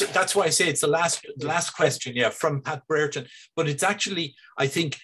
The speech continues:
Speaker 1: it connects with Alexander Conway's one. And what he asks is, how can the benefits of the Green New Deal be best communicated,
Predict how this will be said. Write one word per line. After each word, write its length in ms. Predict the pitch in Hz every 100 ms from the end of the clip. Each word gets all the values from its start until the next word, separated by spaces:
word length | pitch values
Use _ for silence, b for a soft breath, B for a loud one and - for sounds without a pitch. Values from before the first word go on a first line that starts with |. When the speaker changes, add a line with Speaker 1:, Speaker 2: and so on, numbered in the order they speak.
| _
Speaker 1:
it 200 | 143 143
connects 440 | - 160 180 - -
with 220 | 160 147 147
Alexander 540 | 139 131 156 151 135 -
Conway's 580 | 165 170 165 135 123 123
one. 240 | 127 120 - B B
And 240 | 139 135 - -
what 160 | 156 156
he 180 | 190 196
asks 300 | 165 - 160
is, 160 | 139
how 240 | - 170 170
can 240 | 165 151
the 160 | 131 -
benefits 640 | 185 214 - 143 127 -
of 240 | - 135
the 80 | 135
Green 300 | 127 139 135
New 200 | 127 123
Deal 320 | 135 127 120 110
be 240 | 120 113 -
best 300 | 135 127 -
communicated, 800 | 139 143 143 135 123 101 110